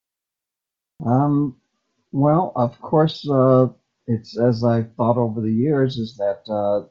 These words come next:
this is all determined by, uh, the people that are running this country. I mean, it is, it controls everybody within our realm.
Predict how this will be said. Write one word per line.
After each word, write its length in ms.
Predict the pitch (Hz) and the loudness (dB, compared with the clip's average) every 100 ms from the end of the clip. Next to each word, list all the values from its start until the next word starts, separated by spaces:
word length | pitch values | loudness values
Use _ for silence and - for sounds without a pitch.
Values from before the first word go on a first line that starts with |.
| _ | _
this 200 | 110 113 | -10 -8
is 200 | 113 107 - | -8 -8 -6
all 480 | 107 107 107 104 _ _ _ _ _ _ _ _ _ _ _ _ _ _ _ _ _ _ 120 | -2 -2 -2 -6 _ _ _ _ _ _ _ _ _ _ _ _ _ _ _ _ _ _ -4
determined 680 | 113 113 - 123 123 120 110 | -4 -2 0 2 4 2 2
by, 540 | 107 110 117 120 117 _ _ _ _ _ _ _ _ _ _ _ _ _ - | 0 2 2 2 0 _ _ _ _ _ _ _ _ _ _ _ _ _ -8
uh, 280 | 139 127 123 - _ _ | -2 0 0 -4 _ _
the 100 | 120 | -4
people 280 | 117 123 123 | 2 2 2
that 160 | 123 120 | 0 2
are 180 | 123 120 | 2 2
running 420 | 113 131 139 135 | 2 2 4 2
this 180 | 127 - | 0 -2
country. 400 | 147 165 101 - _ _ _ _ _ _ _ _ _ _ - | -4 -4 -6 -8 _ _ _ _ _ _ _ _ _ _ -12
I 40 | 120 | -6
mean, 220 | 104 104 | -4 -2
it 260 | 110 110 | 0 0
is, 220 | 110 - - | -2 -4 -6
it 220 | 113 - | -6 -4
controls 640 | 110 113 - 131 139 127 | -4 -4 2 2 2 0
everybody 720 | 107 123 113 113 113 127 120 87 _ | 0 0 0 -2 0 0 0 -6 _
within 380 | 107 104 107 101 | -14 -8 -8 -8
our 560 | 101 107 113 113 113 _ _ _ _ - | -8 -6 -4 -4 -6 _ _ _ _ -6
realm. 640 | 113 113 127 90 82 - | -2 0 0 -2 -6 -14